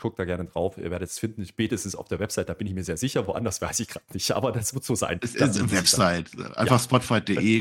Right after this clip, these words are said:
Speaker 2: eintippen und, äh, macht ihr dann so. Bei Herr Flöter
Speaker 1: Ja.
Speaker 2: ist noch ein Bett frei. Da könnt ihr euch dann auch anmelden.
Speaker 1: <laughs>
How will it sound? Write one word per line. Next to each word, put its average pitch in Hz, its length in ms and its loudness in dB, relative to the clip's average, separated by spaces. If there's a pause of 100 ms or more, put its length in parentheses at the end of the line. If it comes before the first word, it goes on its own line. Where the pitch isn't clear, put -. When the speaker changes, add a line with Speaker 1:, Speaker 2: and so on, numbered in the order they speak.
(140)
Speaker 2:
eintippen 117 500 2
und, 90 300 -2
äh, 80 160 -4
macht 90 260 -2
ihr 98 60 -2
dann 90 160 -2
so. 90 80 -4
Bei 95 120 0
Herr 110 120 0
Flöter 123 240 0
Speaker 1:
Ja. 95 60 4
Speaker 2:
ist - 60 -4
noch 92 80 0
ein 90 120 -2
Bett 82 120 -6
frei. 71 300 -6
Da 67 80 -10
könnt - 240 -12
ihr 73 60 -10
euch 69 80 -12
dann 67 160 -10
auch - 160 -12
anmelden. - 340 -20 (340)
Speaker 1:
<laughs> 123 360 -2